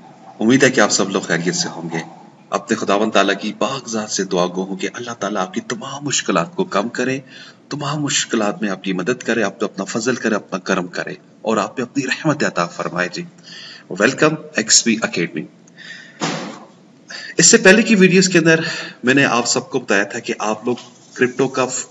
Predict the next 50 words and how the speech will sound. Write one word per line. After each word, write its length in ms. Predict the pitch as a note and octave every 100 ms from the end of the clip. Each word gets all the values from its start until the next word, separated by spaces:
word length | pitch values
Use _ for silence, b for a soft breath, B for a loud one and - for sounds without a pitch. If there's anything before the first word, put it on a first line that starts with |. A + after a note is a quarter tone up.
| -
फ-, 300 | - - -
आ, 220 | - - A2 - _ _ _ _ _ A2+
main 340 | A2 A#2+ C#3+
trend 320 | - A#2+ A#2+
कैसे 260 | A#2 - A2
आप 100 | G2
find 420 | - F#2 F2 E2+
करते 280 | E2 - D#2
हैं, 280 | - E2+ E2 B B B G#2
Mean 220 | A2+ A2
जिस 260 | C#3+ C#3
कॉइन 260 | - A2+ B2
के 120 | B2
ऊपर 140 | A#2 A2
आप 220 | G#2+ -
invest 460 | G#2+ G#2 A#2+ - -
करने 260 | F#2 F#2
जा 220 | F2 E2+
रहे 120 | F2 C3
हैं, 140 | F3 B B _
आपको 320 | F2+ A2 C3+
ये 100 | C3
पता 240 | C#3 A#2+ A#2+
होना 220 | A2+ G#2+
चाहिए 220 | G2+ G#2+
कि 100 | A2
उसका 200 | A#2 B2
trend 340 | A#2 - F#2+ F#2+
कैसा 280 | E2+ -
है। 180 | - F2 -
अगर 220 | F2 G#2
आपने 280 | G2 G#2 G#2+
इस 240 | F#2+ -
video 200 | G#2 A2
को 100 | G#2
नहीं 120 | A#2
देखा 260 | B2+ B2 C#3 D#3+ B _ -
तो 60 |
please 340 | - A#2 A2 A2+
नीचे 180 | F#2+ A2
description 520 | G#2 - G2+ - C3
के 80 | C3
अंदर 140 | A#2+
भी 100 | A#2+
मैं 60 | A#2
इसका 200 | - A2
link 220 | A2 A2+
डाल 200 | G2+ A#2
देता 220 | A#2+ -
हूँ 140 | D3